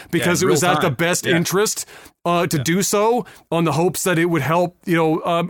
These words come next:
Speaker 1: people understand policy. It did help, but it also hurt, like, in, in a ratio that you would expect, almost
Speaker 2: Well, it hurt
Speaker 1: fifty fifty.
Speaker 2: credibility too, right? Because some things were wrong. They came out and they
Speaker 1: Yes.
Speaker 2: said some things,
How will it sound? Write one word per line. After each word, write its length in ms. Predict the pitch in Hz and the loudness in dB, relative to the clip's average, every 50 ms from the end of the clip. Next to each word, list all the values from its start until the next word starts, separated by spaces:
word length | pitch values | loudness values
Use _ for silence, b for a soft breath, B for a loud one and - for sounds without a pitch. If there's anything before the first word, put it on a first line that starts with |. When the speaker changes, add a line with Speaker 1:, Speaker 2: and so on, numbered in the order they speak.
| - 139 | -4 -4
Speaker 1:
people 300 | - 175 190 180 180 196 | -2 -2 -2 -2 0 0
understand 420 | 170 170 165 - - 175 165 143 | 0 0 0 0 0 0 0 0
policy. 480 | - 143 147 170 175 - 214 233 202 B B B B B B B _ - | 0 0 0 0 0 0 0 -2 -2 B B B B B B B _ 0
It 240 | 202 202 190 - | 0 0 0 0
did 220 | - 240 294 285 233 | -2 0 0 0 0
help, 400 | 170 170 220 262 226 190 170 151 | 0 2 2 2 2 0 -2 -2
but 100 | 190 185 | 0 0
it 80 | 190 - - | 0 0 0
also 420 | 185 190 220 226 - - 220 175 | 0 0 0 2 2 2 0 0
hurt, 200 | 139 117 160 233 214 | 0 0 -2 0 0
like, 140 | 180 180 196 | 0 0 0
in, 360 | 196 185 202 185 175 180 - | 0 0 0 0 0 0 0
in 140 | 196 190 190 | 0 0 2
a 80 | 180 | 2
ratio 380 | 160 170 220 240 - - 214 196 | 2 2 0 0 0 0 0 0
that 100 | 165 196 | 0 -2
you 80 | 208 | -2
would 120 | 180 156 147 | -2 -2 -2
expect, 440 | 151 - - - 175 131 110 - B B B B B | -2 -2 -2 -2 -2 -4 -4 -6 B B B B B
almost 420 | - 208 214 233 226 220 - 135 | -2 0 2 2 4 2 2 2
Speaker 2:
Well, 80 | 208 202 | 2 2
it 20 | |
hurt 100 | 220 220 | 2 2
Speaker 1:
fifty 40 | 190 | 0
fifty. 220 | 175 196 190 175 - 156 | 0 0 0 0 0 0
Speaker 2:
credibility 320 | 180 214 233 202 147 131 117 | 0 0 0 -2 -4 -8 -10
too, 300 | - - 185 202 143 104 | -8 -6 -6 -6 -6 -6
right? 220 | 104 110 131 147 | -6 -6 -6 -6
Because 540 | 147 143 - 160 156 143 123 - - - - | -8 -8 -6 -4 -4 -4 -6 -8 -12 -14 -14
some 280 | - - - 170 180 170 | -10 -6 -6 -6 -4 -4
things 200 | 190 185 170 143 | -6 -6 -4 -6
were 60 | 175 | -4
wrong. 440 | 165 180 220 262 233 151 120 92 - | -2 0 0 0 0 -2 -4 -8 -10
They 100 | - 156 | -10 -8
came 220 | 147 - 202 208 214 | -6 -6 -6 -4 -4
out 80 | 220 | -4
and 80 | 220 208 | -2 -2
they 60 | 233 | 0
Speaker 1:
Yes. 180 | 262 277 - 226 | 2 2 2 0
Speaker 2:
said 80 | 196 | 0
some 180 | - 214 185 160 | -4 -6 -6 -6
things, 400 | 175 165 160 180 208 190 - | -6 -6 -6 -6 -6 -8 -12